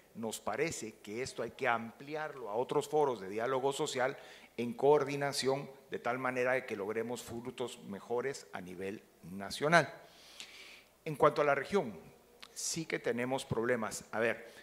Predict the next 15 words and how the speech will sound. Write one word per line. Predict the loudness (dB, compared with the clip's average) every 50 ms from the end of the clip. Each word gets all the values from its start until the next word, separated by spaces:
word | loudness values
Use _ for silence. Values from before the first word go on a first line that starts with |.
| -20 -20 -20 -10 -4
los, | 0 4 6 6 8 6 6 4 -2 -6 -8 -8 -6 -2
los | 0 0 0 0
foros | 0 0 2 2 0 -2 -2
de | -2 -2
diálogo | 0 0 0 0 0 0 2 2 0
social, | 0 -2 -4 -6 -4 -2 0 2 2 2 2 0 -2 -6 -10 -14 -20 -20 -8 -4
por | -4 -4 -2
supuesto | -4 -6 -8 -4 2 2 2 2 2 0 -4 -6 -6
que | -6 -6
son | -4 -2 -2 -2 -2 -2 -6 -8 -12 -14 -18 -20 -20 -20 -20 -20 -20 -20 -20 -20 -20 -20 -20 -20 -20 -20 -20 -10 -2 0
un | 2 2 4
valor | 4 4 6 6 6 6 6
en | 4 2
sí | -2 -4 -6 -8
mismos, | -8 -8 -10 -10 -12 -14 -14